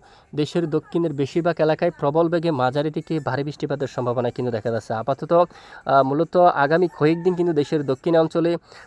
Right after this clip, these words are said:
ভারী বৃষ্টিপাতের সতর্কতা কিন্তু দেখা যাচ্ছে। একেবারে দক্ষিণ উপকূলীয় টেকনাফ অঞ্চল থেকে শুরু করে মহেশখালী, কক্সবাজার, চকরিয়া সহ চট্টগ্রাম বিভাগের সকল জেলায়, এখানে সেনবাগ, মতিরহাট, বরিশাল, পিরোজপুর, আহ, মাঝারি থেকে ভারী বৃষ্টিপাত সঙ্গে প্রায় ঘন্টায়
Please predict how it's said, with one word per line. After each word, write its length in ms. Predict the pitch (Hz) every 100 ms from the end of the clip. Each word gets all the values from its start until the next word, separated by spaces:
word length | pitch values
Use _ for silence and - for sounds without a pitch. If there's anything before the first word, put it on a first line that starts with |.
| -
ভারী 200 | 123 147
বৃষ্টিপাতের 460 | 180 175 175 170 170
সতর্কতা 480 | - 160 156 160 156
কিন্তু 180 | 156
দেখা 260 | 151 139 151
যাচ্ছে। 360 | 151 - 175 233 - _ _ _ _ _ _ -
একেবারে 500 | 143 170 165 170 170
দক্ষিণ 360 | 139 156 - 170
উপকূলীয় 380 | 165 160 165
টেকনাফ 440 | 156 147 - 156 143
অঞ্চল 280 | 143 - 156
থেকে 180 | 160
শুরু 220 | 151 160 151
করে 240 | 156 151
মহেশখালী, 500 | 147 156 - 156 151 143
কক্সবাজার, 500 | 139 - 143 143 139
চকরিয়া 540 | - 127 143 139 143
সহ 340 | - 147 143 139 - - - -
চট্টগ্রাম 460 | 151 - 147 147 143
বিভাগের 300 | 139 147 143
সকল 360 | - 135 165
জেলায়, 300 | 147 143 143
এখানে 280 | 139 147 143
সেনবাগ, 500 | 131 131 139 139 135
মতিরহাট, 460 | 131 131 139 131 135
বরিশাল, 460 | 131 135 - 143
পিরোজপুর, 480 | 143 135 143 - 147 147
আহ, 680 | - - - - 135 135
মাঝারি 400 | 131 131 131 160
থেকে 180 | 160 156 147
ভারী 200 | 135 147
বৃষ্টিপাত 360 | 143 156 151
সঙ্গে 280 | - 147 147
প্রায় 200 | 143 139
ঘন্টায় 420 | 127 135 143 151